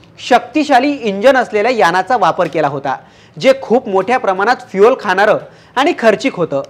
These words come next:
पण या उलट भारताने चांद्रयान तीन मोहिमेत गोफन तंत्रज्ञानाचा वापर केलाय. या तंत्रज्ञानात फ्युएलचा कमीत कमी वापर करून अवकाशातील नैसर्गिक एनर्जीचा वापर करण्यात आलाय. या नैसर्गिक रिसोर्सवरच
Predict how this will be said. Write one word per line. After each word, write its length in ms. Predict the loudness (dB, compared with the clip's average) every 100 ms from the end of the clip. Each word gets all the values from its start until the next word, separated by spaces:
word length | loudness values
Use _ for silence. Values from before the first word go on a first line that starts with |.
| -16 _ 0
पण 120 | 2
या 240 | 4 6 6
उलट 300 | 6 4 0
भारताने 520 | 0 -2 0 0 0
चांद्रयान 640 | -4 0 0 2 4 4 2 0
तीन 180 | 0 2
मोहिमेत 320 | 0 -2 -4 -6 _ -20 _
गोफन 460 | 2 6 6 6 2 2
तंत्रज्ञानाचा 680 | 0 2 0 2 0 0
वापर 300 | 2 2 2
केलाय. 300 | -2 -4 -4 -8 -16 _ _
या 180 | 0 2 2
तंत्रज्ञानात 680 | 0 0 0 0 0 0 -2
फ्युएलचा 500 | -4 0 0 2 0 0
कमीत 280 | -4 -4 -4 -2
कमी 180 | -2 0
वापर 340 | 2 4 2
करून 280 | 2 -6 -6 -12 _ _ 4
अवकाशातील 720 | 4 6 2 2 -2 0 0
नैसर्गिक 580 | 2 0 2 2 0 -2
एनर्जीचा 500 | -2 0 -2 0 0
वापर 380 | 2 2 2 0
करण्यात 340 | 0 -2 -2
आलाय. 220 | -2 -4 -8 -16 _ _ 0
या 140 | 2
नैसर्गिक 640 | 4 2 2 0 0 -2 -6
रिसोर्सवरच 720 | -2 2 2 2 0 0